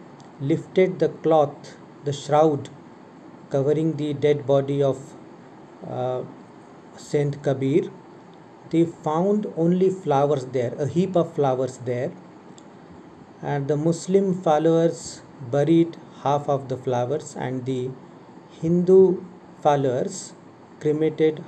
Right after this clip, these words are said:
half of the flowers. And in Maghar, his tomb was erected and Samadhi was also constructed side by side.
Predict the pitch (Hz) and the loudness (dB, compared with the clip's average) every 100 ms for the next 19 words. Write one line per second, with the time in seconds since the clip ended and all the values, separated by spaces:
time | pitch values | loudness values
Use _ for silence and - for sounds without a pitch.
0 | - 143 139 131 123 123 135 127 117 135 | -4 -4 -2 -6 -6 -8 -2 -2 -2 -4
1 | 139 - - - - - - - - - | -8 -18 -20 -20 -20 -20 -20 -20 -20 -20
2 | - - - - 147 156 156 165 196 175 | -20 -20 -12 -4 -2 0 0 -2 2 2
3 | 185 180 - 131 135 131 160 151 - - | 4 2 -2 -6 -4 0 2 2 0 -6
4 | - - - - 156 143 - - - 160 | -20 -20 -20 -12 -8 -8 -10 -20 -4 2
5 | 165 190 190 180 151 135 143 139 143 139 | 4 4 0 -8 -2 0 0 -2 -4 0
6 | 156 - 170 180 175 - - - 135 147 | -2 -2 0 0 -2 -16 -20 -10 -4 -2
7 | 147 143 - - - - - - - 135 | -2 -4 -6 -14 -20 -20 -20 -18 -6 -4
8 | 139 147 151 165 143 143 139 - 135 151 | -2 -2 -2 -2 0 0 -2 -4 -4 -2
9 | - 170 - 135 123 143 131 - 131 135 | -2 -2 -2 -6 -6 -6 -6 -4 -4 -4
10 | 135 - - - - 147 123 120 117 113 | -8 -20 -20 -20 -8 -4 -2 -2 -4 -4
11 | - 104 101 | -4 -6 -6